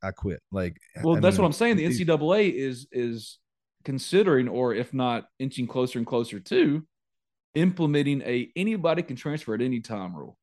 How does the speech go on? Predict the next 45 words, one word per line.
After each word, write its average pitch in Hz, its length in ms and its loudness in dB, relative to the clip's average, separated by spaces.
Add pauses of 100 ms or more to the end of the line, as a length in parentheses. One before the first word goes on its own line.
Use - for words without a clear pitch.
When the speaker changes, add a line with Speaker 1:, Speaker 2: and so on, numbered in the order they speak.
(420)
Speaker 1:
Why? 101 440 -6 (340)
Why? 127 240 -8
Speaker 2:
'Cause 98 200 -8
the 117 80 -6
N 117 80 -4
C 117 160 -10
double 113 340 -4
A, 120 160 -2
they're 113 140 -6
reactive 127 640 0
and 107 100 -8
they're 98 80 -8
petty 120 460 -4
and 107 120 -6
they're 101 120 -10
cynical 107 500 -8
and 101 80 -8
they 101 80 -10
suck. - 260 -18 (460)
Speaker 1:
Yeah, 80 360 -6
ruin 110 460 -2
football, - 320 -6
ruin 101 280 -2
college 85 300 -6
football. - 360 -14
Congrats. - 580 -12 (100)
Like, 87 260 -10 (180)
Speaker 2:
Yeah, 117 220 -6
Speaker 1:
I - 20 -6
mean, 98 140 -4
Speaker 2:
that's 85 60 -8
what 104 80 -8
I'm 104 60 -12
saying. 85 200 -20 (400)
Speaker 1:
they, 95 80 -8
it, 104 280 -10
does, 123 260 -2
does 113 360 -6
people 160 320 -8
not 151 160 -8
enjoy 104 440 -6
the 98 100 -6
story 101 420 -2
of, 90 140 -4
like, 90 260 -6